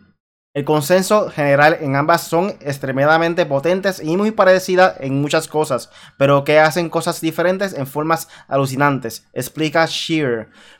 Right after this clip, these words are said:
Por tanto, habría cuestiones internas en el modo, eh, de procesar y generar la información que haría esas diferencias en teraflo-, teraflops. Quizás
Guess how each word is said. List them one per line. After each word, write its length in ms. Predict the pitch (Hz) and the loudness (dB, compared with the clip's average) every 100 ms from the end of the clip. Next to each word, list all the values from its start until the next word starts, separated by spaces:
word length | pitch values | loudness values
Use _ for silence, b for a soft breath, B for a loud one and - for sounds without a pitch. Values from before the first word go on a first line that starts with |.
| b | b
Por 160 | 110 | 0
tanto, 500 | 139 185 156 139 160 - | 2 2 2 0 -2 0
habría 300 | 143 147 165 | 0 2 0
cuestiones 440 | 160 139 190 190 | -2 0 -2 -2
internas 640 | 160 151 185 156 139 143 - B | -4 -4 0 0 2 0 -2 B
en 140 | - 135 | -4 -2
el 100 | 135 | 0
modo, 400 | 143 151 170 - | 2 2 2 0
eh, 160 | 143 143 | -4 -4
de 100 | 139 | -2
procesar 540 | 139 127 127 156 202 - | -4 -6 -4 -2 -2 -4
y 100 | 147 | -8
generar 540 | 151 131 127 143 151 - - | -4 0 2 0 0 -10 -10
la 100 | 131 | -8
información 540 | 127 127 127 170 180 | -6 -4 -2 0 -2
que 140 | 175 | 0
haría 340 | 139 135 156 160 | 0 2 2 0
esas 320 | 139 139 151 | 0 -6 -6
diferencias 640 | 147 139 151 165 180 160 | -6 -4 -4 -2 -4 -4
en 120 | 139 | -8
teraflo-, 460 | 127 123 123 - 135 - b | -6 -6 -8 -8 -12 -12 b
teraflops. 480 | 123 120 135 135 - b b b | -4 -2 -4 -6 -12 b b b
Quizás 480 | 139 135 165 - | -6 0 0 0